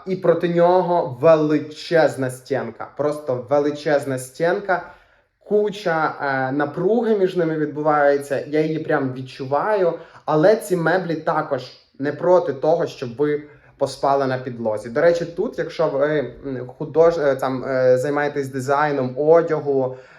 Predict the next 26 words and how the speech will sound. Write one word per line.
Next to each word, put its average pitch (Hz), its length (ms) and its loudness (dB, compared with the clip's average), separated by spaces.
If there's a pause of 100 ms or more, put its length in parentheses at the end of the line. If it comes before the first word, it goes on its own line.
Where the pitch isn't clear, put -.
(100)
е, 113 80 -4 (360)
якось 135 320 -2
д-, 143 140 4
долучені 143 580 -2
до 127 120 0
фешена, 147 720 0 (300)
рекомендую 156 760 0
використовувати 135 720 -2
цю 131 200 -8
хату, 135 400 -2
знаєте, 127 520 -4
як 127 200 -2
оцей 123 280 -6
от, 123 340 0
е, 110 280 -2 (100)
подіум 143 520 4
для 117 260 -2
моделей. 107 600 -4
І 131 80 -8
ви 127 100 -6
будете 139 280 -4
так - 160 -6
сидіти 233 540 -6 (200)
на - 260 -4
цих 156 220 -12
кріслах 143 420 -4